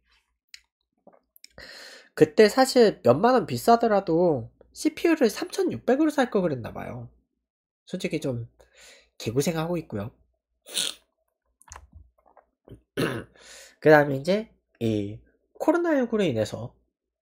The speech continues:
그 야외 유적 답사 촬영 계획이,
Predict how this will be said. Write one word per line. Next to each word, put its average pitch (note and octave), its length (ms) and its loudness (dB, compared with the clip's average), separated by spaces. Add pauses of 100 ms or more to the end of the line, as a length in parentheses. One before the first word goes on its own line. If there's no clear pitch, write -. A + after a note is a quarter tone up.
(800)
그 A2 600 0 (840)
야외 G#3+ 440 4
유적 D3 380 -2
답사 E3 340 -4
촬영 B3+ 320 -2
계획이, A#2 640 -2